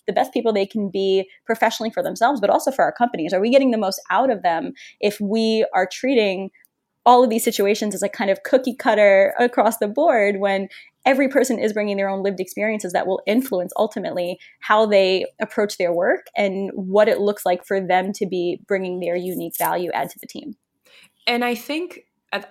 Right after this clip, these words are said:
Speaker 2: I'm derailing us a tiny bit, but I, this,
Speaker 1: <laughs>
Speaker 2: this just, like, resonated with me so much because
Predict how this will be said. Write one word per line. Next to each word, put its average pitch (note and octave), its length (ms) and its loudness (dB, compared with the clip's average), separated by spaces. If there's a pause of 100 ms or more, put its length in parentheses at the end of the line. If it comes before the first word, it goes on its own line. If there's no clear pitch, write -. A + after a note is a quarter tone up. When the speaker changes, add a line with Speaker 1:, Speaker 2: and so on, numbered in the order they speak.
Speaker 2:
I'm G#3+ 400 0
derailing F#3 580 -2
us E3+ 120 -8
a F#3+ 40 -10
tiny F#3 320 -6
bit, F3+ 180 -4
but F#3+ 180 -4
I, G3+ 180 0
this, G#3+ 220 -4
Speaker 1:
<laughs> B3+ 320 0
Speaker 2:
this A3 240 0
just, A#3 300 -6 (160)
like, F3+ 240 -4
resonated F3+ 540 -4
with F3+ 120 -8
me F3+ 120 -6
so F3+ 180 -4
much F3 460 -4
because F#3 500 -4